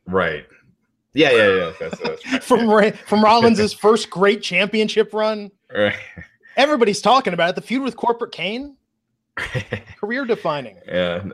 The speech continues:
Speaker 1: I thought, I thought Rollins was, I thought he had, he had a good run.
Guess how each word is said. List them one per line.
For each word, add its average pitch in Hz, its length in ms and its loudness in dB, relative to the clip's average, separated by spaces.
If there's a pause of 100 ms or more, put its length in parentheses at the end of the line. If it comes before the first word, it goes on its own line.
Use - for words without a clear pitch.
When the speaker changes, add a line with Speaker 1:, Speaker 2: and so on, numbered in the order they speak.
(120)
Speaker 1:
I - 200 -6
thought, - 180 -2
I - 140 0
thought 277 200 -2
Rollins 147 380 4
was, 120 520 -4
I 101 80 -2
thought 240 200 -2
he 151 80 2
had, 101 320 2
he 104 100 -2
had 87 140 0
a - 20 -6
good 78 220 -6
run. 73 280 -10